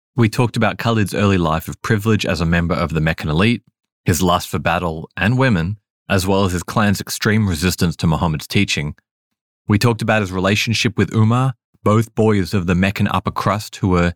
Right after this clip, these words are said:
even as teenagers, beginning to move in different directions.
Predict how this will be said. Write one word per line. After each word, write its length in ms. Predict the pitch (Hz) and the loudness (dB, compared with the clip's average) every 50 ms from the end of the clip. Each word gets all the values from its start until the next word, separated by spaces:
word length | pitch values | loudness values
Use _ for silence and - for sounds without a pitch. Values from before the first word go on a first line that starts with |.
| _ _ - | _ _ -2
even 240 | 113 127 127 135 | -2 0 0 0
as 100 | 117 104 | -2 -4
teenagers, 640 | - - - 147 143 131 98 78 71 - 80 69 73 | -4 -2 0 0 2 2 2 0 -2 -4 -6 -6 -6
beginning 380 | 73 - 90 87 92 92 92 87 | -6 -2 0 0 2 2 0 0
to 80 | - | 0
move 200 | 90 90 95 87 | 0 0 2 2
in 120 | 87 85 80 | 2 0 0
different 320 | - 92 85 - 87 82 | 0 -2 -2 -2 -4 -2
directions. 640 | - 82 85 90 - - - 123 113 110 107 - | 0 0 0 0 -2 -2 -2 0 0 0 -2 -4